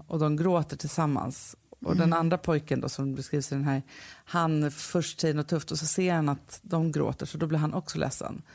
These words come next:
Speaker 2: Mm.
Speaker 1: Och sen går hon upp och så här, de är ganska små barnen, så att de, hon går upp och så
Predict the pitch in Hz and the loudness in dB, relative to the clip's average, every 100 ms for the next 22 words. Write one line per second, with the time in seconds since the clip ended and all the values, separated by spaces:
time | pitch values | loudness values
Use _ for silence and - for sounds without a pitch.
0 | - 233 208 202 185 190 180 180 170 165 | -10 -4 -2 0 4 4 6 4 4 2
1 | - 151 147 131 151 147 143 - 160 131 | 0 -2 0 2 2 2 0 -4 -2 0
2 | 131 113 135 - 160 160 151 151 147 143 | 0 0 0 -4 -2 0 0 2 0 0
3 | - 143 151 | -4 -6 -2